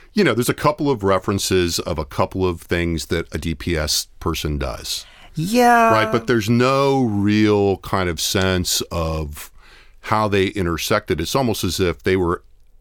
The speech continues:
Speaker 1: outside of the systemic failure. And I think this does move back to, like, you know, one, you know,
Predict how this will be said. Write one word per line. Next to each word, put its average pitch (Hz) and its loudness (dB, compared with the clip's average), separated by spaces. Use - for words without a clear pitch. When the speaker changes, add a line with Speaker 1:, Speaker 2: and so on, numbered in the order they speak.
Speaker 1:
outside 92 0
of 82 -4
the 82 -4
systemic 80 -4
failure. 80 -6
And 123 4
I 139 2
think 226 -2
this 156 2
does 120 2
move 98 2
back 87 0
to, 95 -2
like, 82 -2
you 107 -2
know, 85 0
one, 110 0
you 156 0
know, 92 2